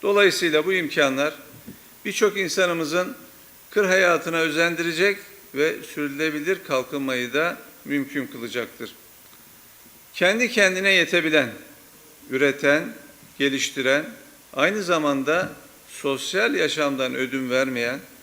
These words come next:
doğal, akıllı, dijital yaşam kültürünü oluşturmayı hedefleyen akıllı tarım kentleri beş ana ba-, beş ana başlığı kapsıyor. Dijital ve akıllı tarım üretim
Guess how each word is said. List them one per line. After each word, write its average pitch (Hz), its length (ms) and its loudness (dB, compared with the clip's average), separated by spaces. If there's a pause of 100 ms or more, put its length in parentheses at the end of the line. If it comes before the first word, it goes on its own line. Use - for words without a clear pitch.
(500)
doğal, 156 400 4 (680)
akıllı, 170 720 0 (240)
dijital 170 500 -2
yaşam 175 460 0
kültürünü 156 540 -2
oluşturmayı 143 680 -2
hedefleyen 135 600 0
akıllı 147 500 -4
tarım 170 320 -2
kentleri 151 640 -2 (520)
beş 185 300 0
ana 151 220 -2
ba-, 151 340 -4
beş 160 320 0
ana 151 260 0
başlığı 143 500 -2
kapsıyor. 117 480 -6 (1300)
Dijital 175 520 2
ve 185 60 4
akıllı 165 480 0
tarım 160 460 0
üretim 147 460 -2